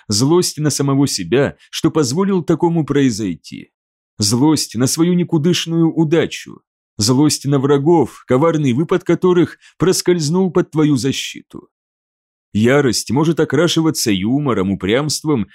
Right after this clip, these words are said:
или же обетами возмездия, даваемыми собравшимися у твоей постели братьями. Внутренняя сила проявляется множеством разных способов, но в основе этой эмоции всегда лежит злость.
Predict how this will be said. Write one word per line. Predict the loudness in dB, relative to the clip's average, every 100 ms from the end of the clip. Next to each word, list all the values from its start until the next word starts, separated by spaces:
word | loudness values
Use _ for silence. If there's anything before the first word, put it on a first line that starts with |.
| _
или | 0 2
же | 2 0
обетами | 2 0 0 0
возмездия, | 0 0 0 -2 -4 -6 -8 -8 -12 _
даваемыми | -2 2 2 2 2 0
собравшимися | 2 0 0 -2 -2 -2 0 0
у | 0
твоей | 0 2 2
постели | 0 -2 0 2 0
братьями. | -2 -6 -8 -16 -18 -20 _ _ _ _ _
Внутренняя | 0 0 0 0 0 0
сила | 0 -2 -2 0 -2 -6 _
проявляется | 0 2 2 2 2 0 -2
множеством | -2 0 2 0 0 -2 0
разных | 0 0 -4
способов, | -4 -2 -2 -4 -12 -14 -20 _ -4
но | 0
в | 0
основе | -2 -2 0 2
этой | 2 2 2
эмоции | 2 -2 -4 -2 0 -2 -4
всегда | -6 -4 -2 0 2 2
лежит | 2 0 -2 -6 -8 -20 -8
злость. | -6 -6 -8 -14 -16 -16 -20